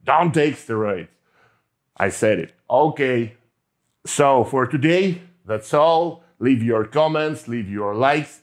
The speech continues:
It's really important for me. Support my channel, support my Instagram.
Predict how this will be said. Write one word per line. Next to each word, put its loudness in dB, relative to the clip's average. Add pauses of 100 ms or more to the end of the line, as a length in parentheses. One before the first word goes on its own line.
It's -14
really 0
important -4
for -14
me. -8 (160)
Support -2
my -8
channel, -2
support -6
my -16
Instagram. 0